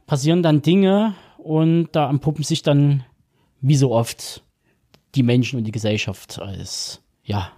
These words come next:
als die wahren Monster. Da bin ich auf jeden Fall gespannt. Ähm, sechzehnseitiges Booklet mit einem Essay von David Renske.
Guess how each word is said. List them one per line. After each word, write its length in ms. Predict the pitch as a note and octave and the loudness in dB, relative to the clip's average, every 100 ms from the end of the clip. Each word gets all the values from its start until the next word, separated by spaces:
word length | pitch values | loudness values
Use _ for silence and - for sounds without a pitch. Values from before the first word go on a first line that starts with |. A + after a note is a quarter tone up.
| _ | _
als 200 | - B2+ | -4 -2
die 140 | - B2 | 0 0
wahren 280 | B2 C3 B2 | 2 2 2
Monster. 580 | B2 D3 - D#3+ G3 F#3+ _ _ _ _ | 2 2 0 -2 -2 -4 _ _ _ _
Da 80 | A2 | -8
bin 180 | - C3+ | 0 0
ich 100 | A#2+ | 0
auf 100 | A2+ | -2
jeden 180 | B2+ A#2+ | -2 -2
Fall 180 | A#2 | -4
gespannt. 440 | A2 - C3 A#2 - - - - | -4 -4 0 0 -2 -12 -18 -8
Ähm, 440 | - D#3 D#3 D#3 D#3 | 0 4 6 6 4
sechzehnseitiges 640 | F#3 F3 G3+ F3 D#3+ D3+ | 0 -4 -2 -2 0 -2
Booklet 560 | - G3+ A3+ A3+ - D#3 | -4 -2 0 0 -2 -4
mit 140 | D#3 D3+ | -2 0
einem 240 | D#3 D#3 | 0 0
Essay 300 | C#3 D3+ C#3+ | -2 0 0
von 360 | C#3+ C3+ B2 B2 _ - _ | 2 2 2 0 _ -20 _
David 500 | - A2 A#2+ A#2+ - - _ | -2 0 0 -2 -6 -20 _
Renske. 580 | B2 C3 C3+ - A#2+ F2+ | 0 2 0 -2 -2 -2